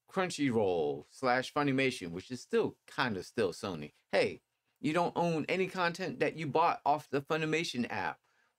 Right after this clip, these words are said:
blah, blah, blah. And with the addition of streaming services getting more and more expensive and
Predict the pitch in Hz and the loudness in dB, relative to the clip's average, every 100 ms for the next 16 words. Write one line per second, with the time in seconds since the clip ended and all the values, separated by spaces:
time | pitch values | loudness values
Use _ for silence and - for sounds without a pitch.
0 | _ _ 147 156 151 156 143 92 92 - | _ _ 2 2 2 4 4 4 0 0
1 | 220 285 175 165 190 220 _ _ _ _ | 2 4 4 4 2 -4 _ _ _ _
2 | 117 156 175 - - 143 131 127 143 110 | -2 0 0 -4 0 2 2 0 -4 -2
3 | 143 175 - 170 147 127 - 131 131 120 | 0 0 -2 -2 0 0 -2 2 4 4
4 | 113 113 _ _ _ _ _ _ - - | 2 -2 _ _ _ _ _ _ -18 -12
5 | 151 202 254 196 139 113 107 - 104 95 | -2 2 4 4 4 2 0 0 0 0
6 | 87 - 85 80 80 - _ _ _ _ | -2 -4 -4 -4 -8 -16 _ _ _ _
7 | _ 120 117 101 92 104 139 160 147 117 | _ -4 -2 -4 -4 0 2 2 2 0
8 | 117 127 123 90 - 117 131 139 95 85 | 2 2 2 0 -6 -2 -2 -4 -10 -10
9 | _ 98 | _ -14